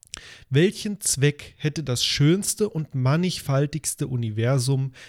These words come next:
wenn nichts und niemand es je erfahren könnte? Nur da, wo etwas erfahren werden kann, findet auch etwas statt. Und um etwas erfahren zu können,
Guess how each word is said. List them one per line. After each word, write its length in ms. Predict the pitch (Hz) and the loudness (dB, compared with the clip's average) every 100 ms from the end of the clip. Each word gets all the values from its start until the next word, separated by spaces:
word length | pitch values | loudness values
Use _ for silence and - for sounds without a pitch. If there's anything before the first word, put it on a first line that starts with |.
| - | -6
wenn 280 | 123 127 120 | 0 2 4
nichts 460 | 160 208 - - - | 2 2 -4 -6 -6
und 340 | 185 190 - | -4 -4 -2
niemand 640 | 127 139 147 143 143 147 - | 0 4 4 4 0 -2 -4
es 220 | - - | -2 -2
je 440 | 117 117 110 117 - | 0 2 0 -4 -6
erfahren 640 | 151 - 131 120 113 117 | -8 -4 -2 -2 -2 -8
könnte? 340 | - 127 123 - _ _ _ _ _ _ _ - - - - | -12 -12 -12 -16 _ _ _ _ _ _ _ -20 -20 -16 -2
Nur 260 | 147 214 | 2 2
da, 420 | 233 139 127 135 139 - | 2 2 2 2 -2 -8
wo 120 | 139 160 | -4 -2
etwas 280 | - 147 | 0 -2
erfahren 680 | - 143 - 160 175 135 117 | -2 -4 -4 -2 0 0 0
werden 260 | 110 107 113 | -2 -2 -4
kann, 320 | 131 123 139 - - | -2 -2 -2 -10 -8
findet 380 | - 139 120 | 0 0 0
auch 100 | 131 | -4
etwas 340 | 135 131 151 - | -4 -4 -2 -2
statt. 400 | - 156 - - _ _ _ - _ _ _ _ - - - - - | 0 0 -2 -14 _ _ _ -20 _ _ _ _ -20 -20 -18 -18 0
Und 180 | 175 185 | 0 2
um 100 | 175 | 0
etwas 300 | 156 147 135 | 0 0 0
erfahren 540 | 127 - 127 131 147 | -2 0 2 2 2
zu 120 | 143 | -2
können, 380 | 165 170 180 196 | -2 -2 -2 -4